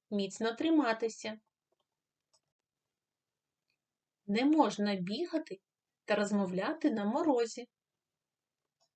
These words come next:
Можна ходити на річки, кататися на ковзанці.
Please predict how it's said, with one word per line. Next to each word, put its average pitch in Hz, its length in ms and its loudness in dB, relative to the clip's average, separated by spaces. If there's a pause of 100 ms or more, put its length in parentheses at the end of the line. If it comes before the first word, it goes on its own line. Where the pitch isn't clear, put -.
(180)
Можна 190 360 0
ходити 190 520 -2
на 175 200 -4
річки, 214 480 -4
кататися 185 640 -6
на 285 160 -2
ковзанці. 208 840 -2